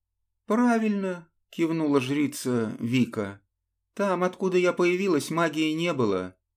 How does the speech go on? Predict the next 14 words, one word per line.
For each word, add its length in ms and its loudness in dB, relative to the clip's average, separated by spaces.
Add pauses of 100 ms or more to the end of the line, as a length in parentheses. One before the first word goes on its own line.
(420)
«Дикая 760 -4
страна», 580 0
фыркнул 500 -4
про 120 -6
себя 300 -2
Альберт. 500 -4 (760)
«Значит, 560 -2
сегодня 560 2
после 380 0
обеда 380 2
к 80 -8
вам 200 2
пожалует 560 2
учитель», 680 -2